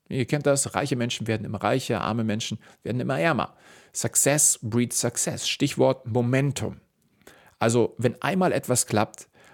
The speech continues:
dann trägt dich eine Erfolgswolke direkt zur nächsten. In der Regel ist aber dieser erste Schritt, dieser erste Erfolg, der ist einfach der schwerste. Und das ist wie im Fitnessstudio.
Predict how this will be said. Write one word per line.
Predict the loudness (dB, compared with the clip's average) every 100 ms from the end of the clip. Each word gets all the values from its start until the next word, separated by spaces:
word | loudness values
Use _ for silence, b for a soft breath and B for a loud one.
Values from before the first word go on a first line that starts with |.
| b
dann | -2 -2
trägt | 0 0 0 -2
dich | -4
eine | -2 0
Erfolgswolke | 0 0 2 2 2 -4 -4 -4 -2 -4 -4 b -12
direkt | -2 0 0 -4
zur | -2 0
nächsten. | 2 0 -4 -8 -14 _ B B B B B
In | 0
der | 4 6
Regel | 6 4
ist | 4
aber | 4 4
dieser | 4 2 0
erste | 0 -2 0 0
Schritt, | -2 0 0 -2 -4 -16 _ _ _ _ -10
dieser | -6 -6 -6
erste | -2 0 2
Erfolg, | 0 2 4 4 0 -14 _ _ -12
der |
ist | -8
einfach | -4 -2
der | -2
schwerste. | -2 -2 -2 -4 -6 -8
Und | -6
das | -2
ist | 0
wie |
im | 0
Fitnessstudio. | 0 -2 -2 -4 -8 -12